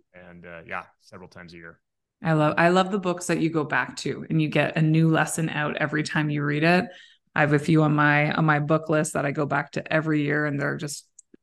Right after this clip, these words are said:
Speaker 2: the first of the year, the ones I pick up, uh, before I get to anything else, this one's gonna be added to the list. So I'm gonna get that in the Amazon cart tonight and,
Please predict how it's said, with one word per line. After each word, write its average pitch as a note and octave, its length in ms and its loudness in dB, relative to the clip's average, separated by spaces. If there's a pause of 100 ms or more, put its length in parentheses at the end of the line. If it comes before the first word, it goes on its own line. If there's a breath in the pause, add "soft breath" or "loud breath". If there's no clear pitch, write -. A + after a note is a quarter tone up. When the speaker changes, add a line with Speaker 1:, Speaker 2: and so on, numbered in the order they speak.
(140)
Speaker 2:
the D3+ 80 -2
first E3+ 300 4
of E3 100 8
the D#3+ 80 10
year, E3 180 10
the E3 100 6
ones D#3 260 4
I D3 80 2
pick D#3 260 -2
up, D3 200 2 (140)
uh, D#3 320 2
before E3 380 0
I - 20 2
get D3 160 -2
to - 80 -2
anything D#3 320 -2
else, G3 260 2 (460 soft breath)
this F3 160 4
one's E3+ 160 4
gonna D3 200 2
be D3 160 0
added C3 240 -4
to - 80 -12
the - 100 -8
list. - 300 -4
So D3+ 100 2
I'm D#3 120 4
gonna D3+ 140 2
get C#3+ 160 0
that C#3+ 160 4
in C#3+ 120 -2
the C#3+ 100 -2
Amazon D3+ 520 -2
cart D3 220 2
tonight F#3 400 4
and, D3+ 360 -2